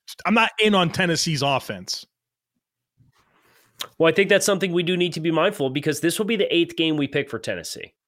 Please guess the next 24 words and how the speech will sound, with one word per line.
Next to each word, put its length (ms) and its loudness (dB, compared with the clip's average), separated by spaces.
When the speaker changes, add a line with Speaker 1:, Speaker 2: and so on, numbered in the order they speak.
Speaker 1:
Yeah, 180 -2
Speaker 2:
We 60 0
Speaker 1:
they're 100 2
Speaker 2:
have 20 -4
them 60 -2
at 20 0
five 280 2
and 100 -6
two 120 -4
Speaker 1:
five 20 2
and 60 0
two. 60 -4
Speaker 2:
right 160 -10
now. 120 -14
Yeah. 240 -2
I 240 0
am 380 0
generally 560 2
inclined 520 -2
to 460 -2
agree 440 -2
with 200 0
you 280 -2
that 360 0